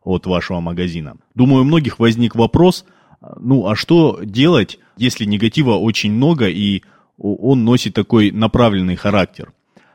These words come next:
А, эта тема отдельного абсолютно разговора. У нас будет отдельное занятие посвящено тому, как бороться с негативом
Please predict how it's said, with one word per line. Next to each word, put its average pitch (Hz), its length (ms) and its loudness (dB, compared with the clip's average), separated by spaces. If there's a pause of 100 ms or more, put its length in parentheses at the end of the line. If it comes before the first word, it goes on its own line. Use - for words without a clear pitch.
(140)
А, 92 240 -2
эта 117 180 2
тема 123 400 2
отдельного 117 520 0
абсолютно 101 400 -4
разговора. 110 800 2 (100)
У 104 60 -10
нас 107 200 0
будет 107 220 0
отдельное 104 520 0
занятие 101 460 0
посвящено 117 760 -2 (240)
тому, 123 640 2
как 123 320 0
бороться 113 400 2
с - 80 -10
негативом 110 640 0